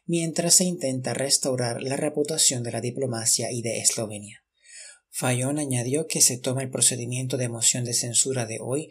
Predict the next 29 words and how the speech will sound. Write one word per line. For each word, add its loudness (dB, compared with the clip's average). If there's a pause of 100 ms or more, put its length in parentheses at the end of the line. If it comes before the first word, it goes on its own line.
(220)
con 0
la 0
mayor 0
seriedad 2
y -8
responsabilidad. 0 (480)
Dijo -4
que 0
todas -2
las 0
acusaciones -2
formuladas 0
en -4
la -10
interpelación -2
son 2
infundadas, -2 (320)
quizá 4
incluso 0
absurdas. -2 (560)
La -2
interpelación 0
no -6
tiene -6
ninguna -4
posibilidad 2 (160)
real -2
de -2
éxito, 2